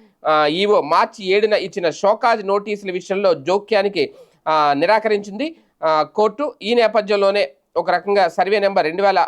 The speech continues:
రే-, సారీ, రెండు వందల అరవై ఒకటి బై రెండులోని రెండు పాయింట్ మూడు ఎనిమిది ఎకరాల విషయంలో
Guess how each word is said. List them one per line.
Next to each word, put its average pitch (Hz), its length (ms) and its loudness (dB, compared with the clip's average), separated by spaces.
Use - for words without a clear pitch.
రే-, 156 140 0
సారీ, 160 240 0
రెండు 156 380 -2
వందల 190 160 0
అరవై 185 180 2
ఒకటి 190 180 -4
బై 175 120 0
రెండులోని 170 500 0
రెండు 233 220 2
పాయింట్ 240 320 2
మూడు 208 300 0
ఎనిమిది 226 300 2
ఎకరాల 196 280 2
విషయంలో 180 480 -2